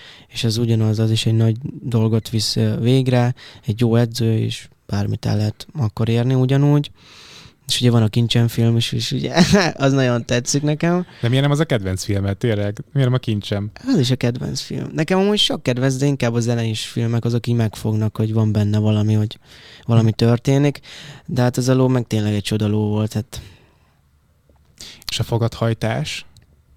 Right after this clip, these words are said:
Speaker 1: Hát igen, azért van a fogathajtás, mert én mindig gyakorlaton is, suliba jobban szerettem fogatot hajtani, mint mondjuk lovagolni. Ö,
Speaker 2: De miért?
Speaker 1: Nem tudom, szeretek lovagolni is, de a fogathajtás azért meg kényelmesebb.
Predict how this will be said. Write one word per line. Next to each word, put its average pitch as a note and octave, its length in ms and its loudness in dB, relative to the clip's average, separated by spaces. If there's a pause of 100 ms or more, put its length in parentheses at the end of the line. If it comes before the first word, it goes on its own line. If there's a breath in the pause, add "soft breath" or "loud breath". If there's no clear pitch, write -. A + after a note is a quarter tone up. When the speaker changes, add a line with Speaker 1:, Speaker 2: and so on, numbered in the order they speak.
(1300 loud breath)
Speaker 1:
Hát F#3 180 0
igen, D#3+ 220 6
azért C#3+ 240 6
van B2 120 6
a A#2+ 60 4
fogathajtás, C3 680 2
mert C3 140 4
én C3 60 4
mindig C3+ 440 2
gyakorlaton A#2 640 2
is, - 400 0
suliba B2 420 0
jobban B2+ 280 2
szerettem A2+ 400 0
fogatot C3 420 0
hajtani, C3 360 2
mint B2+ 260 0
mondjuk A#2 280 0
lovagolni. G#2 640 -4 (840 loud breath)
Ö, B2+ 60 -4
Speaker 2:
De A#2 440 4
miért? - 340 -4 (440)
Speaker 1:
Nem C3 380 0
tudom, A2+ 460 0
szeretek F#3+ 440 -2
lovagolni C#3 360 2
is, C#3 80 2
de C3 100 0
a C#3 40 0
fogathajtás B2 580 0
azért C3+ 220 2
meg B2+ 160 2
kényelmesebb. G#2+ 800 -2